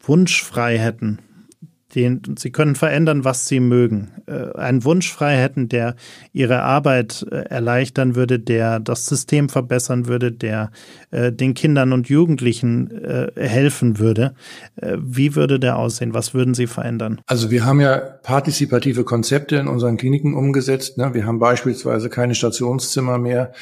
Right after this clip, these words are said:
Speaker 2: Das heißt, wir sprechen immer so, dass die Kinder uns immer hören können.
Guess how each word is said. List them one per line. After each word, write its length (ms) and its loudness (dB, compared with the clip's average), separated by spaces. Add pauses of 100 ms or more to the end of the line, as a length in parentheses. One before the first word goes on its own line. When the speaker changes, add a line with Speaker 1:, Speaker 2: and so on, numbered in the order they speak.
(180)
Speaker 2:
Das 140 -4
heißt, 260 2
wir 80 2
sprechen 420 -2
immer 240 2
so, 180 2
dass 180 0
die 120 -4
Kinder 320 -2
uns 140 -4
immer 260 0
hören 320 -2
können. 360 -4